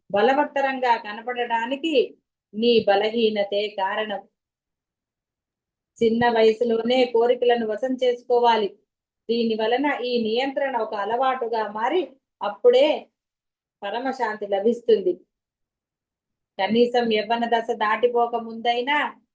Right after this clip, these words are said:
కోరికలను నశింపచేసుకోవాలి, అంటే చేసుకోవడం ప్రారంభిస్తే,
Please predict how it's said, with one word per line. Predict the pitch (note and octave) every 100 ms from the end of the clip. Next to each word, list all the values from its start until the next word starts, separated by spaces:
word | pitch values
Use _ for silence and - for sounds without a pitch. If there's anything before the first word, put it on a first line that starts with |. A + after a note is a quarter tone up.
| _
కోరికలను | A3+ B3+ D4 C#4+ B3+ A3+ A3+
నశింపచేసుకోవాలి, | A3 G3+ C4 B3+ A#3+ A#3+ A3+ - A#3 A#3 A3 G#3 G3+ - _ _ _
అంటే | A#3 C4+ A#3+ -
చేసుకోవడం | B3+ B3+ C4+ C4 A#3+ A3+
ప్రారంభిస్తే, | G#3+ G#3 A#3 A#3+ A#3 A3+ D4 D4+ B3+